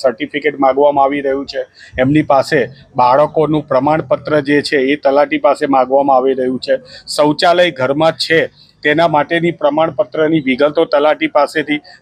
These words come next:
માગવામાં આવી રહી છે, ભણતરની બાબત જે માગવામાં આવી રહી છે જેની અંદર એમની છેલ્લી માર્કશીટ અને સ્કૂલ લિવિંગ સર્ટિફિકેટ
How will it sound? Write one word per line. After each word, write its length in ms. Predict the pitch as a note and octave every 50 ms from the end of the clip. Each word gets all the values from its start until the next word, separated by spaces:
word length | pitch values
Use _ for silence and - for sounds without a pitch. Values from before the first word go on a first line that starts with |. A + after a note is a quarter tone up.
| _ B2+ C3
માગવામાં 440 | C3 C3+ C3+ D3 D3 D3 C#3+ C3+ C3
આવી 180 | C3 C#3 C#3 C3+ C3+
રહી 180 | C3 A#2+ - -
છે, 160 | B2+ A2 - _ _ _ _ _ -
ભણતરની 580 | C3 C#3+ D3 D3+ - G3 G3 F#3 F#3 G3 F3+ D#3+
બાબત 300 | C#3 C3 B2+ A#2+ - - _ _ _ _ _ _ _ _ _
જે 220 | A2+ C3 D#3 D#3+ D3 E3+
માગવામાં 420 | E3 E3 C3 D3+ D#3 D#3 D#3 C#3+
આવી 180 | C#3 D3 D3+ D3+ D3+
રહી 120 | D3 C#3+ -
છે 100 | D#3+ D3+ C3 C#3+
જેની 240 | C#3 C#3 D3+ D3+ C#3+ C#3
અંદર 160 | D3 D3 D3 C#3+
એમની 260 | C#3 D3 D3+ D#3 D3 - _ _ _ _ -
છેલ્લી 320 | - D3 D3+ D#3 D#3 C#3+ C#3
માર્કશીટ 500 | B2+ C3 C3 - - - E3+ E3 E3 D3+
અને 160 | D3 D#3 D3+ D3+ C#3 - - - - -
સ્કૂલ 240 | - - D#3+ D#3+ E3 D#3
લિવિંગ 280 | D#3 D#3 D#3 D3+ C#3 -
સર્ટિફિકેટ 560 | C#3 C3 - D#3 - D#3+ D#3 D#3+ D#3 D3